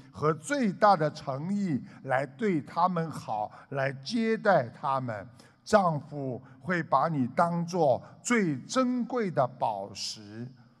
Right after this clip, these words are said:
尊重别人放在首位，你的头上会有很多的荣耀的桂冠，请女儿好好的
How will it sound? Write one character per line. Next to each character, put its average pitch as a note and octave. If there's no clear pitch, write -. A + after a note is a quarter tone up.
尊 G3
重 F3
别 C3
人 C3+
放 E3
在 E3+
首 B2
位， D#3
你 C#3+
的 C#3+
头 C3
上 C#3
会 E3
有 C#3+
很 A#2
多 F#3+
的 A#2+
荣 C#3
耀 G3
的 B2
桂 C#3
冠， A#2
请 C3+
女 A2
儿 G2
好 F#2
好 B2
的 G#2